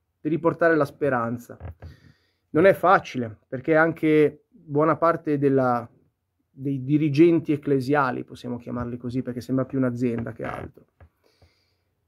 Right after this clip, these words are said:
eh, ci hanno abbandonato, quindi abbiamo pochi pastori santi che ci stanno guidando, alcuni,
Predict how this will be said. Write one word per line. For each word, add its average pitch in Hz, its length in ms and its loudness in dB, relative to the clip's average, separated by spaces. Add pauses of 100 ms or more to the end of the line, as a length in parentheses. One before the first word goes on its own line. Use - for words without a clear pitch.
(220)
eh, 50 540 -14 (800)
ci - 120 2
hanno 156 180 6
abbandonato, 143 680 2
quindi 139 240 -2
abbiamo 147 600 4 (480)
pochi 202 300 2
pastori 160 560 2
santi 127 500 -2
che 127 120 -12
ci - 100 -16
stanno 127 260 -4
guidando, 139 520 2
alcuni, 131 600 0